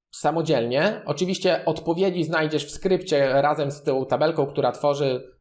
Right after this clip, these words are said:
i tym kodem, który tutaj widzisz, też będzie odpowiedź dla, na każde z zadania, ale chciałbym, żebyś spróbował wyświetlić z tabeli z transakcjami listę wszystkich transakcji,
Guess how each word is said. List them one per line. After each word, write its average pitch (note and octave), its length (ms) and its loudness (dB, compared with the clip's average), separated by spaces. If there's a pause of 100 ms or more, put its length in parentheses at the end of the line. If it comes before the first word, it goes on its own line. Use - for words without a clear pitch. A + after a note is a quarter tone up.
(280)
i C#3+ 240 -10
tym C3+ 180 -6
kodem, D3+ 300 0
który C3+ 240 -2
tutaj B2+ 280 -4
widzisz, D3 300 -2
też B2+ 160 -8
będzie C3 300 -2
odpowiedź C#3 460 -2
dla, B2 400 0 (100)
na C3 220 -6
każde C3 320 -2
z A#2+ 40 -10
zadania, B2+ 340 0
ale C4+ 120 0
chciałbym, A3+ 320 0
żebyś E3+ 240 -2
spróbował D3+ 560 0 (240)
wyświetlić E3 560 -2
z - 60 -16
tabeli C#3 320 0
z - 60 -14
transakcjami B2+ 880 -2 (280)
listę F3+ 340 0
wszystkich E4 520 -2
transakcji, E3 840 -2